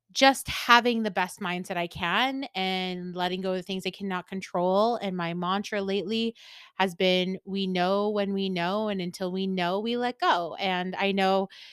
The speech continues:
y'all might be listening to this and be like, "Mantra? What? Uh, <laughs> that was cheesy A F." Um, but I swear to God, mantras are amazing, and I was listening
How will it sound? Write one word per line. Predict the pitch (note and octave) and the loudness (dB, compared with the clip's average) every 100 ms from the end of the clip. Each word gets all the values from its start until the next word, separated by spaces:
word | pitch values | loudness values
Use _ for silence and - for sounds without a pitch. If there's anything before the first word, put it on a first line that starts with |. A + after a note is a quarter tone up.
| - | -8
y'all | G3+ G3 G3 F#3+ | 4 8 8 6
might | G3 F#3 | 4 2
be | F#3+ | 0
listening | F#3+ - F#3+ | 0 -2 -6
to | F3+ | -2
this | F#3+ - | -4 -2
and | F#3+ | -2
be | F#3+ | 0
like, | F#3 F3+ F3+ _ _ _ _ _ _ _ _ _ _ _ _ | 0 0 -2 _ _ _ _ _ _ _ _ _ _ _ _
"Mantra? | G#3 G#3 F#3 - C#4+ | 0 4 4 2 0
What? | C#4+ F#3+ F#3 C#4+ - - | 2 2 2 0 -4 0
Uh, | F#3 F3+ F3+ A3+ - - | 2 2 2 2 0 -6
<laughs> | - B3+ | -4 -2
that | G#3+ F#3 F#3+ | 2 4 4
was | G3+ | 2
cheesy | - A3+ G3 G#3 | 0 -2 -2 -2
A | G3 F#3+ | -2 -2
F." | F#3 F4 - - - - - | 0 0 -2 -16 -20 -20 -4
Um, | G3+ G3+ G3+ G3+ | 2 4 2 2
but | A3 | 2
I | G#3+ | 2
swear | G#3+ - - A3+ G#3+ C4+ C#4+ | 0 -10 -12 -10 -2 0 0
to | |
God, | A3+ A3+ F#3+ E3+ | 0 2 2 2
mantras | F3+ F#3+ - C4 A#3 | -2 -4 -2 -4 -2
are | - F#3+ F#3 F3+ F3 F3+ | -2 2 2 2 -2 -4
amazing, | G3 F#3 E3 F#3 A#3+ C4 C#4 - | -4 -2 -2 -2 -2 -2 -4 -4
and | F3 F3 F3 F3 F3 - - _ _ | -2 -2 -2 -4 -6 -8 -20 _ _
I | F3+ F3+ F3+ F3+ F3+ - - - _ | 0 4 4 2 0 -6 -20 -20 _
was | A3 A3 | 0 2
listening | G#3 A3 C4 C4+ | 0 -2 -2 -2